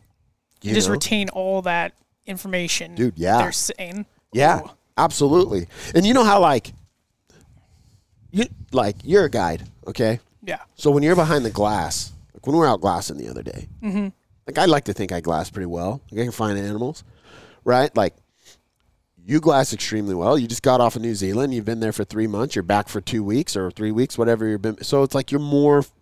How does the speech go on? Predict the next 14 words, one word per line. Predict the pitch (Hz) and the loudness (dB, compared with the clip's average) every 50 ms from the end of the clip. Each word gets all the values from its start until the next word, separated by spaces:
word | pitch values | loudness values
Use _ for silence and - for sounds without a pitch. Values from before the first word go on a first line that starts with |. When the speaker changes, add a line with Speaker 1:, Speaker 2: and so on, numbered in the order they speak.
| _ _ - | _ _ -16
Speaker 1:
honed. | - - - - 143 147 139 131 117 104 104 | -14 -12 -4 0 2 4 4 4 2 0 -4
Your | 98 107 | -4 -4
skills | 98 - - - 143 143 139 131 | -4 -2 0 2 2 2 2 0
are | 135 113 | -2 -4
still | - - - - - 131 131 123 120 110 | -4 -4 -4 0 2 2 2 2 0 -2
tight. | - - - - 135 127 120 - - - _ - _ _ _ - - - - - - - - - - - _ _ _ _ _ - | -4 -6 -2 -2 0 0 -2 -4 -8 -14 _ -20 _ _ _ -20 -20 -20 -20 -20 -20 -18 -16 -18 -18 -20 _ _ _ _ _ 0
We | 135 139 147 | 2 4 4
had | 135 113 104 - | 4 2 2 0
Tim | - 147 185 214 208 | 2 2 2 4 2
with | 139 113 - - | 0 0 2 4
us, | 120 147 185 - - - - _ _ _ _ | 4 4 4 2 -2 -10 -16 _ _ _ _
not | - 123 113 - | -4 -4 -2 -2
Timmy | - 147 120 113 104 | -2 -2 -2 -2 -4
Cole, | - - 143 123 117 107 104 - | 0 2 4 4 4 4 2 -2